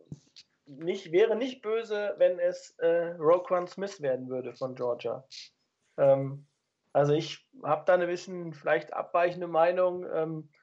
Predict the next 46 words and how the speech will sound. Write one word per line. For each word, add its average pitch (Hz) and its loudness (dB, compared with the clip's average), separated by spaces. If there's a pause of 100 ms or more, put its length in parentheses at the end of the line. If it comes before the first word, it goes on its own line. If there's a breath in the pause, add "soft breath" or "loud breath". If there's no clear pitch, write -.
(260)
halte 160 0
den 170 -2
für 160 -2 (200)
einen 147 -8
Top-fünf-Spieler 175 -4 (360)
in 131 -10
der, 127 -4 (840)
in 135 -4
der 127 4
Draft. 131 4
Also 139 2
der 135 4
hat 147 -2
mir 165 2
persönlich 160 -8
total 156 -4
gut 175 -8
gefallen 170 0
und, 147 -4
ähm, 143 0 (1500 loud breath)
ja, 160 6
die 156 -8
Situation 196 0
um, 190 -6
um 175 -4
Reuben 180 -10
Foster 196 2
ist - -6
für 185 -6
mich 190 -6
noch 185 0
nicht 190 -8
so 196 -4
ganz 185 2
gegessen 180 0
und, 165 -4
äh, 156 6
von 151 -4
daher 160 6
würde 170 0
ich, - -12
äh, 160 0
so 156 0
einen 180 -2
Spieler 185 0
nicht 180 -4